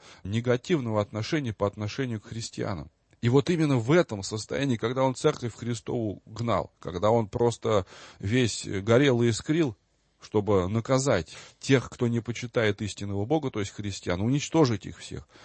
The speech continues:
Вот его Господь, как вот, знаете, за шкирку просто вытащил из этого состояния и сделал своим апостолом. Вот это слово "изверг", которое он употребляет, здесь апостол Павел, оно дословно переводится, ну, я не знаю, это так вот одним словом не выразишь,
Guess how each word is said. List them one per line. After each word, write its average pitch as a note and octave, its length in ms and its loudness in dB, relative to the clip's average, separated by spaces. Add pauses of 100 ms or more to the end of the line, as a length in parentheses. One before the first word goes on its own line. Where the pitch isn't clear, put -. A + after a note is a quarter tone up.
(140)
Вот G#2 180 2
его C3 180 6
Господь, C3+ 440 4
как B2 180 2
вот, A#2+ 140 -2
знаете, A#2 280 -2
за A#2 160 0
шкирку A2+ 400 -6
просто G2+ 360 -4
вытащил A2+ 520 -2
из G2 80 0
этого F2 280 -4
состояния F2+ 720 -4 (320)
и A2+ 80 -2
сделал C#3 360 6
своим A#2+ 380 0
апостолом. F2+ 580 -4 (360)
Вот A2 140 -4
это C3+ 140 0
слово B2+ 320 -2
"изверг", E3 540 -4
которое F#2+ 480 -4
он F2 80 -6
употребляет, F#2+ 720 -4
здесь G2+ 240 -4
апостол F#2+ 480 -8
Павел, F2 340 -6
оно C#3+ 220 0
дословно C#3+ 540 0
переводится, A2 880 -2 (380)
ну, B2+ 140 0
я G#2 140 -4
не A2+ 100 0
знаю, A2 220 0
это - 160 -6
так - 240 0
вот - 340 -8
одним G#2+ 300 0
словом A2 400 2
не A2+ 80 -2
выразишь, B2+ 460 0